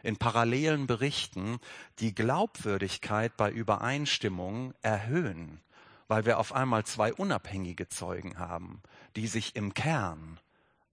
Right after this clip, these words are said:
einig sind über das, was passiert ist. Ein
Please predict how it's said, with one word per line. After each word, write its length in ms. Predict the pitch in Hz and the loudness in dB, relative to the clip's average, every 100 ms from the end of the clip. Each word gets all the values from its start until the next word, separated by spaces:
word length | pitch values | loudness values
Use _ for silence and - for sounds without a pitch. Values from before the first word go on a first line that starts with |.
| - | -4
einig 480 | 123 117 87 - | 0 0 -2 -8
sind 520 | - 80 78 - - - - | -10 -10 -12 -14 -16 -18 -6
über 260 | 101 95 | 0 2
das, 380 | - 104 - 92 | 2 -2 -4 -6
was 340 | 95 - - - - _ - | -8 -8 -10 -14 -20 _ -8
passiert 540 | 110 - - 82 - | -6 -4 -4 -6 -10
ist. 400 | - - - - - _ _ _ _ _ _ _ _ _ _ _ _ _ _ _ _ _ _ _ _ _ _ _ _ _ _ _ _ _ - | -18 -16 -16 -16 -20 _ _ _ _ _ _ _ _ _ _ _ _ _ _ _ _ _ _ _ _ _ _ _ _ _ _ _ _ _ -6
Ein 180 | 98 | -4